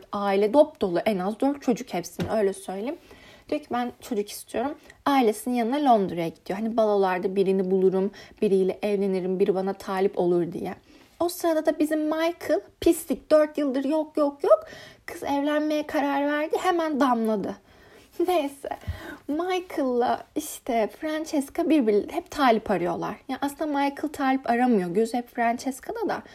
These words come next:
Francesca, "Birileri olsun hayatımda," diyor. Böyle süsleniyor, püsleniyor falan. Ama herkes şunu fark ediyor. Bu ara-, bu ikilinin arasında bir elektrik var. Yani bunu kimse inkar etmiyor. Çünkü zaten Michael bizim kıza deli gibi aşık. Onu kıskanıyor.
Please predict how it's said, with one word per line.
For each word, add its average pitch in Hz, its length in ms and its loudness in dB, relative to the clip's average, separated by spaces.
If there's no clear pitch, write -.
Francesca, 302 560 -2
"Birileri 240 360 2
olsun 202 320 2
hayatımda," 190 540 -4
diyor. 190 140 2
Böyle 208 120 2
süsleniyor, 208 640 -4
püsleniyor 196 540 -6
falan. 220 360 -8
Ama 330 180 0
herkes 330 380 -2
şunu 294 240 -4
fark 185 440 -4
ediyor. 254 260 -2
Bu 285 80 0
ara-, 285 260 -2
bu 320 80 2
ikilinin 311 380 -4
arasında 285 260 -2
bir - 60 -12
elektrik 202 640 0
var. 196 160 -10
Yani 233 160 -2
bunu 302 100 -4
kimse 311 300 -6
inkar 262 440 0
etmiyor. 240 420 -4
Çünkü 285 220 -8
zaten 285 340 -2
Michael 240 480 -2
bizim 208 240 -2
kıza - 260 -8
deli 185 200 2
gibi 196 160 -2
aşık. 285 540 -6
Onu 240 180 0
kıskanıyor. 285 760 -4